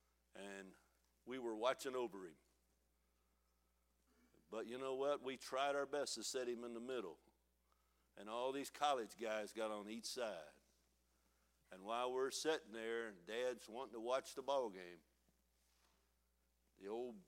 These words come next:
"get moody with your hootie" come down the aisle.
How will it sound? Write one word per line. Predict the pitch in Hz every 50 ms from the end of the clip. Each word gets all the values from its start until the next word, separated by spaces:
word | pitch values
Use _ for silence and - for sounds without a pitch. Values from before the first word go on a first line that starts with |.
| - _ _ _ _ _ _ _ _ _ _ _ _ _ _ _ _ _ _ _ _ _ 95 101
"get | 123 135 - 120
moody | 131 139 147 147 147 143
with | 143 151 151 - -
your | 156 147
hootie" | 131 170 170 151 127 117 104
come | - 123 113 113
down | 110 117 117 117 113
the | 110 107 110
aisle. | 110 110 113 120 127 120